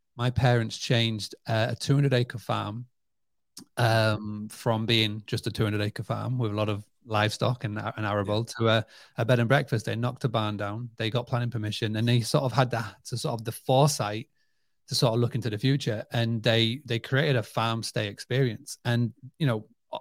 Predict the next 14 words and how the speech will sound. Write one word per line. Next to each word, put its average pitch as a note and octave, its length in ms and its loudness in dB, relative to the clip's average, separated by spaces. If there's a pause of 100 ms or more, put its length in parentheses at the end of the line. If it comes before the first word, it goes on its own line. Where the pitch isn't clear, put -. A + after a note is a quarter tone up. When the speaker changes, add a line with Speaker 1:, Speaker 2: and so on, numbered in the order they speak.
Speaker 1:
all D#3 140 6
you G#3+ 80 4
gotta F#3+ 160 2
do C3+ 160 4
now A#2 280 2
is G#2+ 120 -4
go A2+ 240 0
on A2+ 440 -2
<laughs> - 120 -16
the A#2+ 420 2
Airbnb A2+ 720 4
or G2+ 300 -2
Instagram, G#2+ 540 -4 (420)
and G#2 100 -10